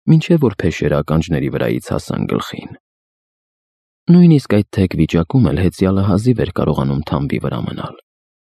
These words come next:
Հենց որ հաստ մահուդն ընկավ կվագգայի աչքերին,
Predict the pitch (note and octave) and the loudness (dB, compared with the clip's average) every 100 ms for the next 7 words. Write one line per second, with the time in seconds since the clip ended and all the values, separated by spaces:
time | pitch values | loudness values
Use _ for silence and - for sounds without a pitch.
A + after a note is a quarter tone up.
0 | _ _ _ - F2+ D#2+ - D2+ - E2+ | _ _ _ -2 0 0 0 -2 0 -2
1 | E2+ - D#2 C#2+ D#2 D#2 D#2 C#2+ D2 D2+ | -2 0 0 0 -4 -2 -2 -2 -2 -4
2 | - - B1 C2 - B1 G1+ G1+ - - | -2 -4 -2 -4 -4 -4 -4 -6 -6 -4
3 | - F2+ | 2 4